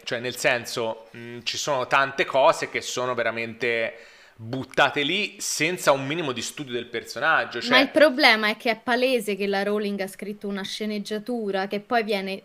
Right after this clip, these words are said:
Speaker 2: tagliata male dallo sceneggiatore, è palese sta
Speaker 1: Come
Speaker 2: cosa, cioè
Speaker 1: sempre accade, o
Speaker 2: è,
Speaker 1: spesso
Speaker 2: cioè,
Speaker 1: accade.
Speaker 2: è palesissimo
Speaker 1: Ma
Speaker 2: questa
Speaker 1: anche lì,
Speaker 2: cosa.
Speaker 1: no? Il personaggio di Silente, entriamo, entriamo un po' nei dettagli degli Animali Fantastici. Cioè, te ti appaga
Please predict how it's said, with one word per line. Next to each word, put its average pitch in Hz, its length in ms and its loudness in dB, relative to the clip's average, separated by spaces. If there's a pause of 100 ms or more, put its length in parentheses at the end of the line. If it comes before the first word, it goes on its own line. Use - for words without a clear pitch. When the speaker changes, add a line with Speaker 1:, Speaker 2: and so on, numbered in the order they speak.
Speaker 2:
tagliata 214 760 0
male 262 560 4
dallo 196 260 0
sceneggiatore, 185 960 -6 (100)
è 196 160 -8
palese 220 400 2
sta - 180 -10
Speaker 1:
Come 170 240 2
Speaker 2:
cosa, 170 140 -4
cioè 175 120 2
Speaker 1:
sempre 131 260 -2
accade, 123 560 -2
o 117 120 -10
Speaker 2:
è, 208 240 2
Speaker 1:
spesso - 180 0 (200)
Speaker 2:
cioè, 135 120 2
Speaker 1:
accade. - 240 0 (500)
Speaker 2:
è 202 80 -10
palesissimo 202 680 -6
Speaker 1:
Ma 185 100 2
Speaker 2:
questa 170 140 2
Speaker 1:
anche 180 260 2
lì, 123 180 0
Speaker 2:
cosa. 107 120 -4
Speaker 1:
no? 120 220 -2
Il 175 160 -4
personaggio 143 540 -2
di - 80 -6
Silente, 92 560 -6
entriamo, 143 600 -2
entriamo 131 340 -4
un 131 100 -8
po' 120 140 -2
nei 110 100 -6
dettagli 101 560 -6
degli 101 100 -8
Animali 101 240 -10
Fantastici. - 640 -12
Cioè, - 240 -2
te 208 220 -2
ti 127 160 -4
appaga 107 920 0